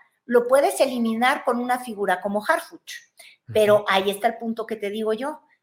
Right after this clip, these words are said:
Speaker 1: Bueno, tus últimos candidatos serios a la presidencia,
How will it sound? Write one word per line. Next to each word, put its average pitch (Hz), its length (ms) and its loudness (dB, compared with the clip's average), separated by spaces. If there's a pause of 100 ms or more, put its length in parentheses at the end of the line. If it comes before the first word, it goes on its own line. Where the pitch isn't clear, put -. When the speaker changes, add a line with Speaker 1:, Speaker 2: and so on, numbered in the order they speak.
Speaker 1:
Bueno, 220 460 2
tus 302 240 -6
últimos 403 480 2
candidatos 240 800 2
serios 185 680 -2
a 208 100 2
la 202 160 0
presidencia, 190 800 -6